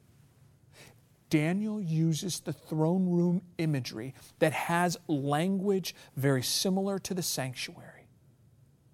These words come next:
And Daniel says that judgment commences in a courtroom that has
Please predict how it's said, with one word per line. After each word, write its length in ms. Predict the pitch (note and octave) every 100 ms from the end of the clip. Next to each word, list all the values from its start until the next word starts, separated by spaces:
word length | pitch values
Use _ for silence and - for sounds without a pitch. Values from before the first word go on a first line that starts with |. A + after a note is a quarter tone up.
| _ _ _ - - -
And 80 | B2+
Daniel 320 | C3 D3 F3
says 360 | - - D3+ -
that 280 | E3+ -
judgment 680 | - A3+ G#3+ - - - -
commences 920 | - E3 D#3+ E3+ - - - - - - _ C#3+
in 80 |
a 60 | C3
courtroom 720 | - - A3+ - B2+ A#2+ C3 _ _ _ _ _ _ _ - - -
that 120 | -
has 580 | - - E3 E3+ E3+